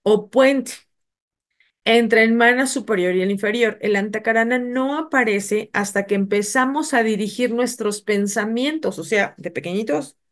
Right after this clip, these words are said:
cuando nacemos no está, sino que va a aparecer cuando ya empezamos a dirigir nuestros pensamientos hacia arriba. O sea, hay una comunicación. El Mayavi Rupa, bueno, hacia arriba y hacia abajo.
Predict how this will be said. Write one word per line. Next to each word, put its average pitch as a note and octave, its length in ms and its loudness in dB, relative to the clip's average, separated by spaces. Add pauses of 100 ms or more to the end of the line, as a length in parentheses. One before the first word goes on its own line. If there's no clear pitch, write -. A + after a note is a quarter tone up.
(100)
cuando D#3 200 -6
nacemos A#3 280 -4
no A3+ 100 0
está, E3 420 -6 (1200)
sino G#3+ 280 0
que A3 100 4
va A#3+ 100 8
a - 40 0
aparecer B3+ 400 2
cuando A#3+ 240 -2
ya A#3 220 2
empezamos B3+ 640 -4
a A3 40 -2
dirigir G3 400 -2
nuestros A3 240 -6
pensamientos F#3+ 440 -6
hacia G3+ 380 2
arriba. A3 560 -2 (500)
O - 100 -8
sea, G3 180 0
hay F#3+ 100 -2
una G3+ 360 -2 (280)
comunicación. E3 800 -10 (1500)
El C4 180 6
Mayavi C#4+ 580 6
Rupa, D#4 360 2
bueno, A#3 180 2
hacia G#3 180 -4
arriba A3 200 0
y G#3 100 0
hacia F#3 240 -2
abajo. A3+ 320 0